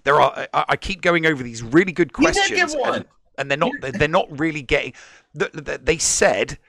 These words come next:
Speaker 1: that they, you know, one of the things that we get frustrated with is them, you know, sugar coating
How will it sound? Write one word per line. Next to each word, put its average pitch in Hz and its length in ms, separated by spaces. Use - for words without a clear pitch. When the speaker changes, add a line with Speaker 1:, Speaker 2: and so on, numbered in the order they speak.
Speaker 1:
that 113 240
they, 127 300
you 139 120
know, 117 200
one 131 260
of 147 80
the 156 80
things 123 580
that 123 120
we 123 180
get 123 220
frustrated 120 580
with 98 320
is 107 220
them, 117 260
you 113 100
know, 98 240
sugar 117 600
coating 113 500